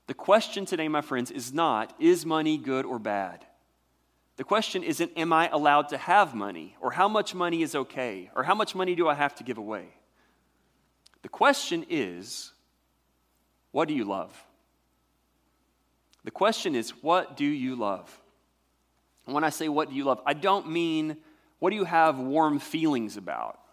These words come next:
I mean, "What do you value as ultimate?"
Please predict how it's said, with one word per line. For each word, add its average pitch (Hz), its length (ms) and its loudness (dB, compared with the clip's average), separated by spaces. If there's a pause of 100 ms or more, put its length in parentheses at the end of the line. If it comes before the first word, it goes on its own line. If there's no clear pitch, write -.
(680)
I 127 120 -2
mean, 143 560 -2 (320)
"What 147 280 2
do 151 80 -4
you 143 300 -4
value 110 560 4
as - 180 -14
ultimate?" 95 480 -12